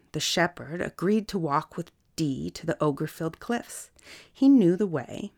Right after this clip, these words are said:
and there was no reason not to set out right away, since the path was so well lit by the full moon. As they neared the ogre-filled cliffs,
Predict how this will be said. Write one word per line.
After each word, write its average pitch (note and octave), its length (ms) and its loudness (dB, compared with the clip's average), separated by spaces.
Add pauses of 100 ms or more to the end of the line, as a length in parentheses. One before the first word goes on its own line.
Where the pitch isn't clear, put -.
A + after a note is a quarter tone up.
(160)
and G#3 160 6
there A#3+ 100 6
was A#3+ 160 2
no C4+ 160 6
reason D3 480 -2
not D3+ 220 -6
to - 80 -10
set D#3 320 0
out F3 140 0
right C3+ 220 -10
away, C3 520 -10 (400)
since E3+ 240 0
the - 100 -10
path - 380 0
was D3+ 380 -6
so - 420 -4
well D3 340 -6
lit C#3+ 360 -8 (160)
by C3 160 -8
the C3+ 80 -10
full D3+ 420 -6
moon. D#3 560 -2 (1200)
As G#3 220 2
they A#3 140 4
neared B3+ 500 4
the - 200 -2
ogre-filled F#3 640 2
cliffs, - 540 -12